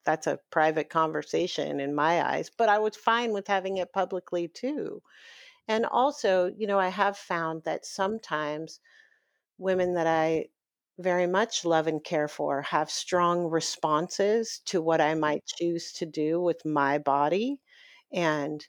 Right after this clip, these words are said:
you know, they get upset. "Why so much blood?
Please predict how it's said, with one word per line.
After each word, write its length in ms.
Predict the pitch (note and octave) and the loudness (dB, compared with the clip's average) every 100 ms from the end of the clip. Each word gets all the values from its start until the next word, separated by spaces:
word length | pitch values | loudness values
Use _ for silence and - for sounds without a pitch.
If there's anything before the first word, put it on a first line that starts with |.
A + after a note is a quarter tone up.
| _ _ _ _ F#3+ | _ _ _ _ -8
you 100 | F3+ | -6
know, 300 | D3+ C#3 C#3+ _ _ _ | -4 -6 -10 _ _ _
they 140 | F3 | -2
get 180 | D#3+ E3+ | 0 0
upset. 680 | D#3 D3+ - G3+ F3 - - - | 0 -4 -2 0 0 -4 -16 -8
"Why 320 | F3 E3+ F#3 | 0 4 4
so 220 | F3+ F#3+ | 0 -4
much 320 | F3 E3 - - | -4 -4 -8 -2
blood? 500 | F3 F3 C#3 - | 2 4 2 -2